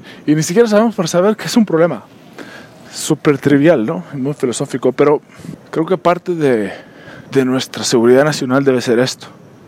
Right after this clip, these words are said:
La permanencia del Estado mexicano por años, por cen-, por centenares de años, por milenia,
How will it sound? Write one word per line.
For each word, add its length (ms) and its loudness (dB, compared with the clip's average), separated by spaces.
La 120 -6
permanencia 540 -2
del 120 0
Estado 420 -2
mexicano 520 -6
por 220 -8
años, 460 -6
por 140 -6
cen-, 480 -4
por 160 -8
centenares 960 -4
de 140 0
años, 480 -4
por 140 -4
milenia, 640 0